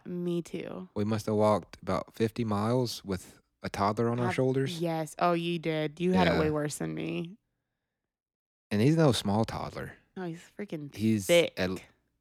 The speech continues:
Speaker 1: Not
Speaker 2: uh,
Speaker 1: thick, like, chunky, but
Speaker 2: he's, he's a
Speaker 1: muscle.
Speaker 2: very stout
Speaker 1: Yeah.
Speaker 2: but not fat toddler.
Speaker 1: Yeah.
Speaker 2: I think he's in, like, the ninetieth percentile for his age.
Speaker 1: Yeah.
Speaker 2: So
Speaker 1: And he could ride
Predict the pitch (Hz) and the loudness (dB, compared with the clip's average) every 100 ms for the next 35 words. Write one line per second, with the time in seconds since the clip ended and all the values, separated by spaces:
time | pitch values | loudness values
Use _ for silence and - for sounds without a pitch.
0 | _ _ - 277 - - 185 175 170 143 | _ _ 4 4 4 2 2 2 -2 -2
1 | - - _ _ _ _ _ _ _ - | -4 -12 _ _ _ _ _ _ _ -10
2 | 160 165 - - - - - 107 110 - | -8 -8 -14 -16 -16 -14 -6 -4 -4 0
3 | 120 117 107 127 127 107 73 - - 107 | 4 4 6 6 6 4 2 -4 -2 0
4 | 107 - _ _ _ _ - 160 - - | 0 -2 _ _ _ _ -10 -8 -8 -12
5 | _ _ - - 104 - - 101 85 - | _ _ -4 0 0 -2 -2 0 0 -2
6 | _ - - - 95 90 - - - _ | _ -20 -10 -4 -2 -2 -6 -12 -12 _
7 | _ _ 185 - - - _ _ _ - | _ _ -10 -10 -12 -20 _ _ _ -8
8 | 98 123 123 120 110 110 98 85 82 104 | -2 0 2 0 0 -2 -2 -4 -4 -2
9 | 120 - 117 - 131 - 135 139 - 143 | -2 -4 -6 -4 -6 -4 -2 -2 0 -2
10 | 139 147 156 170 180 175 - 185 _ _ | 0 0 0 -2 -4 -10 -10 -16 _ _
11 | _ _ _ _ _ _ _ - 95 85 | _ _ _ _ _ _ _ -4 0 2
12 | 80 78 - - 208 214 208 190 | 2 0 -2 0 0 4 4 4